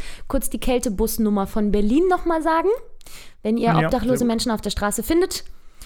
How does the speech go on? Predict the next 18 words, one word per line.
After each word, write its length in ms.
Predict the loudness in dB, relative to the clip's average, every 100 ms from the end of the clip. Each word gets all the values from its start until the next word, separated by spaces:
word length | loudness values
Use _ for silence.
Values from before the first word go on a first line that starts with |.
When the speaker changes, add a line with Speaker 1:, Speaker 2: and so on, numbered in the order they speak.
| -10
Speaker 1:
und 260 | -2 -2 0
ihr 60 | 0
habt 120 | 0
das 140 | -2
Gefühl, 440 | -2 0 2 2 0
es 140 | -2 -2
ist 260 | -4 -6
viel 180 | -6 -4
zu 100 | -4
kalt, 220 | -2 0
dass 180 | 0 -4
die 200 | -2 -2
da 160 | 0 0
überleben 400 | 0 0 0 0
können, 300 | 0 -2 -2 -8
sprecht 420 | -2 2 2 0
sie 120 | -4
an 220 | -2 -4